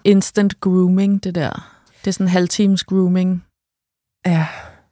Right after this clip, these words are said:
Speaker 2: Efter at jeg havde læst denne her, øh, historie, bad jeg Helene om at sende nogle links til artikler om sagen, og det gjorde hun.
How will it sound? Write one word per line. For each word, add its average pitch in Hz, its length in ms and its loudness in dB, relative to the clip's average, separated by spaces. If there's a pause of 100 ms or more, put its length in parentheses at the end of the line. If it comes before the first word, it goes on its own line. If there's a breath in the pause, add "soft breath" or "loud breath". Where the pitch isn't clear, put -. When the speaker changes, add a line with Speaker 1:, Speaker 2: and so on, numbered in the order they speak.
(260)
Speaker 2:
Efter 208 260 2
at 190 100 0
jeg 175 80 4
havde 180 140 2
læst 185 480 -2
denne 175 240 0
her, 175 320 0
øh, 175 60 0
historie, 170 640 -2
bad 180 220 -2
jeg 180 140 -2
Helene 180 600 0
om 170 140 -4
at 180 60 -2
sende 180 420 -2
nogle 185 360 -2
links 254 520 -2
til 226 100 -6
artikler 233 640 -4
om 185 160 -2
sagen, 156 500 -6
og 185 120 -4
det 190 100 -4
gjorde 185 340 -2
hun. 196 260 -2